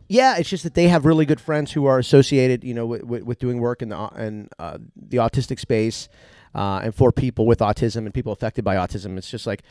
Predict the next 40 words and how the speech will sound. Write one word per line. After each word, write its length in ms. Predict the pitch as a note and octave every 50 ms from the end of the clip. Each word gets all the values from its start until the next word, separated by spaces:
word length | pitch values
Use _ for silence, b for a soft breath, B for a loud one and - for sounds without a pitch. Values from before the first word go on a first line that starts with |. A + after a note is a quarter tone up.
| b b b b
what 240 | - C3 C3 G#3+ D#4+
a, 60 | C#4 - -
what 180 | E3 D3+ F3
just 240 | F3 G3+ C4+ - -
a 60 | C#4
cra-, 340 | - - - E3+ E3+ E3+ F3 b b b b b -
it's 100 | F#3 -
just 160 | C4+ - -
the 80 | C4+
more 280 | G#3+ G3 G3 F#3+ G#3 B3
you 120 | B3+ C#4
go 180 | A3 G#3+ G#3+ G3+
out 140 | G3+ G3 F#3
and 100 | F3+ F3
talk 300 | - - C#3 D#3 F#3 -
about 340 | G3 F3 D#3 A#2 A#2 A2+ A2+
it, 160 | A2+ A2 - b b b b b b b
and, 480 | C3 C#3 C#3+ C#3+ C#3+ C#3+ C#3+ D3 C#3+ - _ _ _
you 120 | D3+ D#3
know, 300 | D#3 D#3+ F3 F3+ F3+ C#3 - -
i-, 60 | -
i-, 280 | - - - - D#2 - - _ _
it's, 440 | D3 D3 D#3 C3+ - - - - - b b b b b b b b b b b b b b b b b b b b b b _ _ _ _ _ _
and 140 | - A3 G3+
I 120 | F3+ G#3 A3+
don't, 340 | E3 A#3+ C4 D#4 E4 - -
you 140 | - G#3 A#3+
know, 160 | B3+ C4 A#3+
a 80 | F3+ G3
couple 260 | - - C4+ - D#4
of 60 | D4+
years, 120 | B3 G#3+ -
even 240 | G#3+ B3+ C#4 D4
after 220 | D#4 C#4 - - A3+
Cal 280 | - - F#3 F#3 F#3+ G3+
got 140 | F#3+ F#3+ F3+
his 120 | F3 C#3+
diagnosis, 680 | - E3 D3 C#3+ C3+ C#3 C#3+ F3+ G3+ - - F3+ - -
I, 120 | - D3+ - -
we 500 | D#3+ D3+ D#3+ G#3+ C#4+ E4 F#4+ F4 -